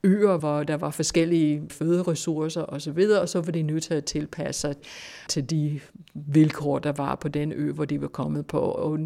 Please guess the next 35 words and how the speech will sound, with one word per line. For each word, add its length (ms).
efter 320
et 180
godt 200
stykke 260
tid, 280
så 280
har 140
de 180
holdt 220
sig 260
væk 200
fra 80
hinanden 460
i 80
så 140
lang 320
tid, 180
at 100
de 60
ikke 320
længere 340
kan 300
få 120
børn 340
med 100
hinanden. 460
Og 140
det 100
er 40
sådan 220
set 280
vores 160
definition 720
af 100
det, 300